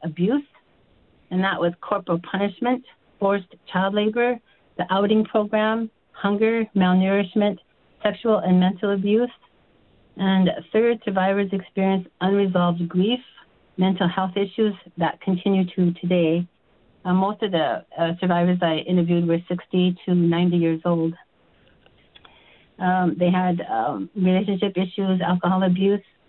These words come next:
and most of the survivors expressed that they felt they had an inferior education at boarding school. So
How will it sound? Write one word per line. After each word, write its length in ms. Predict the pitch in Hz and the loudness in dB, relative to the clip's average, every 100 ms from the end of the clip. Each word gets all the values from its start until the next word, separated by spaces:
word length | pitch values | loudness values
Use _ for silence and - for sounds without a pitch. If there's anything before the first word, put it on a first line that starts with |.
| _ _ | _ _
and 380 | 190 196 202 180 - - _ - | -2 0 2 -2 -6 -20 _ -6
most 300 | 190 208 - | -2 -2 -2
of 80 | 226 | -2
the 100 | 226 | 0
survivors 380 | 214 190 190 196 | 0 0 0 -2
expressed 340 | 185 - 196 | -4 -2 -2
that 100 | 180 | -2
they 120 | 185 190 | -2 0
felt 180 | 185 180 | -2 0
they 100 | 180 | 2
had 140 | 185 | 2
an 140 | 185 170 | 2 0
inferior 580 | 185 - 190 180 170 170 | -2 -2 0 2 2 0
education 500 | 175 180 180 175 180 | -4 -2 -2 0 -2
at 100 | 165 | -2
boarding 300 | 165 165 170 | 0 0 0
school. 300 | - 180 - 180 _ _ _ - _ _ _ - | -2 -4 -4 -6 _ _ _ -20 _ _ _ -2
So 320 | 190 180 180 | 2 2 2